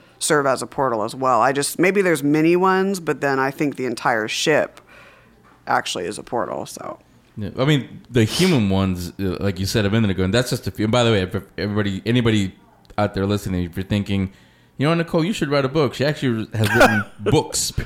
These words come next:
Speaker 2: plural, on the Queen Mary. We'll talk about those
Speaker 1: Yeah.
Speaker 2: in a second. I haven't linked up on the show description, but we'll talk about those,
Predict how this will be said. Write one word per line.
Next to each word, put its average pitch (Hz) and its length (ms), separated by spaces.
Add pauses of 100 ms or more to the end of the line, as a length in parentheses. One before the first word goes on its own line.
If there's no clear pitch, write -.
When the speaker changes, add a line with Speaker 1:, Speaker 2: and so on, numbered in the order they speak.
(140)
Speaker 2:
plural, 123 400
on 95 140
the 92 80
Queen 92 220
Mary. 95 180
We'll 95 100
talk 101 220
about 98 220
those 92 260
Speaker 1:
Yeah. 226 520
Speaker 2:
in 98 60
a 95 60
second. 92 500 (260)
I 80 140
haven't 113 260
linked 101 200
up 92 100
on 92 80
the 87 60
show - 100
description, 85 440
but 110 100
we'll 117 100
talk 110 220
about 87 180
those, 87 180